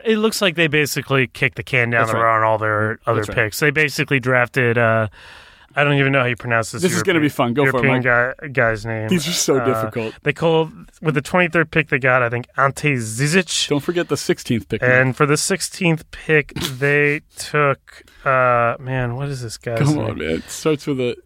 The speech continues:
Speaker 2: G. I'm not even gonna try to pronounce it. His last name is Yabusele.
Speaker 1: Yabusele. Uh, Gershon Yabusele.
Speaker 2: Yeah.
Speaker 1: Now, these guys may be, look, I, I can't, I'm not gonna fake it.
Speaker 2: We should
Speaker 1: I don't
Speaker 2: also say
Speaker 1: really
Speaker 2: they picked
Speaker 1: know these
Speaker 2: Jaylen Brown
Speaker 1: guys are
Speaker 2: third overall, too.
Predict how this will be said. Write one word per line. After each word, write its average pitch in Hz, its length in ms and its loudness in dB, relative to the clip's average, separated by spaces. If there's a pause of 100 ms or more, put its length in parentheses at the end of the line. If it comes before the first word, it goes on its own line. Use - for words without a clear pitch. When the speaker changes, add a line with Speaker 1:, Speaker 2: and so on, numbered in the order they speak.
(160)
Speaker 2:
G. 180 560 -6 (880)
I'm 151 140 2
not 202 100 4
even 147 140 4
gonna 131 160 0
try 139 160 -2
to 123 80 -4
pronounce 117 520 -4
it. 95 100 -12 (440)
His 147 220 0
last 208 240 2
name 185 180 2
is 135 160 0
Yabusele. 143 880 0 (160)
Speaker 1:
Yabusele. 135 1040 0 (480)
Uh, 131 180 4
Gershon 190 800 2
Yabusele. 151 920 0 (240)
Speaker 2:
Yeah. 120 240 0
Speaker 1:
Now, 247 140 2
these 311 180 0
guys 254 260 2
may 185 140 4
be, 151 260 2
look, 165 200 0
I, 180 240 2
I 170 100 2
can't, - 260 -10
I'm 156 120 2
not 139 160 0
gonna 120 160 0
fake 107 340 -4
it. 110 80 -4
Speaker 2:
We 107 80 -2
should 127 80 -4
Speaker 1:
I 135 40 0
don't - 80 0
Speaker 2:
also 151 120 -2
say 160 60 0
Speaker 1:
really 156 180 0
Speaker 2:
they 147 80 -2
picked 143 120 0
Speaker 1:
know 165 60 0
these 151 160 0
Speaker 2:
Jaylen 143 40 -4
Brown 135 240 0
Speaker 1:
guys 117 100 -6
are 113 80 -6
Speaker 2:
third 135 140 0
overall, 107 500 -4
too. 95 300 -12